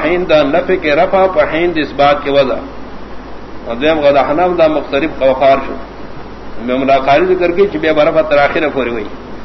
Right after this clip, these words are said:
مولانا رشید احمد ذکر کی، چی یزعوه قلیلہ۔ ان لوگ پارا بالکل رفع مانا کی، دا اگر برک شان خطا کی۔ دا اپنا اس بات، دا اختلاف ذکر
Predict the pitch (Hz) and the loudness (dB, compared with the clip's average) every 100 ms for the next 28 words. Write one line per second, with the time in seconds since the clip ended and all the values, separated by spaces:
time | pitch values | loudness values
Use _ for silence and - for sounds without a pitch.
0 | - - - - 226 131 151 160 165 147 | -12 -14 -12 -10 -2 2 4 4 2 0
1 | 143 165 165 147 139 143 160 185 160 147 | 0 0 0 -2 -2 0 2 2 2 0
2 | 139 139 156 175 170 139 139 143 135 - | 2 2 2 2 0 0 2 2 2 0
3 | - - 123 139 156 151 143 135 120 - | -8 -10 -6 -2 0 2 2 4 2 -2
4 | - - - 151 165 151 156 151 143 156 | -12 -12 -6 -4 -2 2 4 2 2 0
5 | 185 175 156 160 151 147 143 135 135 147 | 0 2 2 2 0 -2 -2 -2 0 0
6 | 143 139 - - - - - - - - | 0 -6 -10 -12 -12 -12 -12 -12 -14 -14
7 | - - - - - - - - - - | -12 -14 -14 -16 -14 -14 -12 -12 -12 -14
8 | - - - - 107 123 139 139 131 - | -12 -14 -14 -12 -2 4 6 6 2 -2
9 | 131 117 107 101 123 123 123 127 151 175 | -2 0 -2 -4 -8 -8 -8 0 4 6
10 | 185 175 - - - - - - - - | 4 0 -10 -12 -12 -12 -14 -14 -14 -14
11 | - - - - 127 156 - 143 147 147 | -14 -16 -14 -6 2 2 2 0 2 2
12 | 135 139 | 0 -4